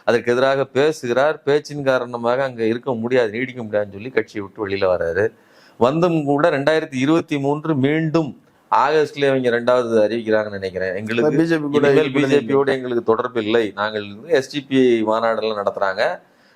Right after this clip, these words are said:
Speaker 1: அஹ், சிறுபான்மையினரோடு நாங்கள் இணங்கி செல்வோம் அப்படின்லாம் பேசுறாரு. அஹ், அதை மீட்டெடுக்க வந்த நாயகன்னு சொல்லி தன்னை புரொபகண்டா பண்றாரு எடப்பாடி பழனிசாமி. ஆனால் அவர் முதல்ல நம்பணும்லாங்க, நீங்க, நீங்க முழுவதுமாக விட்டுட்டு வந்துட்டீங்களான்ட்டு.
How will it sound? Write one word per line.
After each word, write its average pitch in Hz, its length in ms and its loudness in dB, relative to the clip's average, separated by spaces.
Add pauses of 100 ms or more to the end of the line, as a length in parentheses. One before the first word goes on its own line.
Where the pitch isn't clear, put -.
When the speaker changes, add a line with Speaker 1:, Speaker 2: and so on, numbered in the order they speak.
(120)
Speaker 1:
அஹ், 110 180 4
சிறுபான்மையினரோடு 131 920 0
நாங்கள் 113 500 -2
இணங்கி 120 360 -6
செல்வோம் 110 340 -2
அப்படின்லாம் 104 420 -8
பேசுறாரு. 107 600 0 (440)
அஹ், 110 140 4
அதை 110 160 0
மீட்டெடுக்க 139 520 -2
வந்த 117 200 -2
நாயகன்னு 123 600 -2
சொல்லி 120 220 -4
தன்னை 120 300 -2 (260)
புரொபகண்டா 117 500 0
பண்றாரு 98 440 -2 (140)
எடப்பாடி 98 340 -2
பழனிசாமி. 92 640 -6 (680)
ஆனால் 185 500 0
அவர் 104 420 0
முதல்ல 139 380 0
நம்பணும்லாங்க, 151 840 0
நீங்க, 113 400 0
நீங்க 113 280 -2
முழுவதுமாக 156 580 2
விட்டுட்டு 147 280 -2
வந்துட்டீங்களான்ட்டு. 123 720 -4